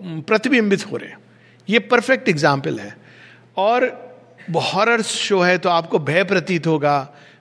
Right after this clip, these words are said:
भगवान का शो आ रहा है, जैसे रामायण आती थी लोग हाथ जोड़ के खड़े हो जाते थे कि, अ, सच में हमारे सामने भगवान प्रकट हो गए। वो प्रकृति का खेल चल रहा है, लेकिन पुरुष के अंदर उसके अनेकों प्रकार के, उसके अंदर स्फुरणाएं हो रही हैं।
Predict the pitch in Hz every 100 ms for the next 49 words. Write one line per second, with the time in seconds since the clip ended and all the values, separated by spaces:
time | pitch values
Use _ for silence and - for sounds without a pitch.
0 | - 147 185 196 226 247 220 220 220 214
1 | 185 180 175 170 170 185 160 165 185 185
2 | 165 175 165 175 175 147 170 156 170 165
3 | 156 156 156 156 147 139 147 139 151 147
4 | - - - - - - - - 139 -
5 | 165 208 180 180 175 160 165 175 131 135
6 | 156 151 151 147 135 131 139 - - -
7 | _ 226 285 - 214 294 - 381 311 -
8 | 262 254 247 202 170 151 160 190 302 -
9 | - _ - 233 294 311 - 254 180 175
10 | 226 196 - 277 185 190 202 269 196 165
11 | 170 170 247 - - - _ 160 - 185
12 | 170 208 320 - - - 208 214 196 180
13 | 147 156 156 156 147 147